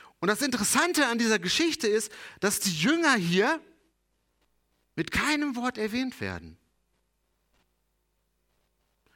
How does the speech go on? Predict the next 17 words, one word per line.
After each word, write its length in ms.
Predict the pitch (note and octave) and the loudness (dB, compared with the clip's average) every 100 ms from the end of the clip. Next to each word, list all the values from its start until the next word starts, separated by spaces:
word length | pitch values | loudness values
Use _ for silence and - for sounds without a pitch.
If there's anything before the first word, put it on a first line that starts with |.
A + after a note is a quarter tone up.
| _ _ - _ _ _ _ | _ _ -20 _ _ _ _
Und 100 | C3+ | -6
so 120 | D3+ | 0
manchmal 320 | F3+ B3+ C4 | 0 0 -2
habe 140 | A3+ G#3+ | -2 -2
ich 60 | |
den 180 | - D3+ | -4 -6
Eindruck, 760 | - A2+ D#3+ G3+ B3 C#4+ - _ _ _ _ _ _ _ _ | -4 -2 -2 -4 -6 -8 -10 _ _ _ _ _ _ _ _
als 300 | - C3 A2 | -10 -8 -6
wäre 280 | F#3+ C#4 F3+ | -2 -2 -2
es 240 | C#3+ B2 - | -4 -6 -6
so, 400 | A#2 D#3 A#3+ - _ _ _ _ _ _ _ _ _ | -4 -4 -6 -12 _ _ _ _ _ _ _ _ _
dass 240 | B2 B2 | -10 -8
die 140 | - A#2 | -10 -6
Jünger 500 | C#3 F#3+ G#3+ A3+ G3+ | -4 -2 -4 -4 -8
etwas 380 | - C#3+ D#3+ - | -12 -10 -10 -8
gelernt 500 | D#3 D#3 D#3+ D#3+ - | -8 -6 -8 -10 -14
haben. 320 | F2+ E2+ F2 | -18 -18 -20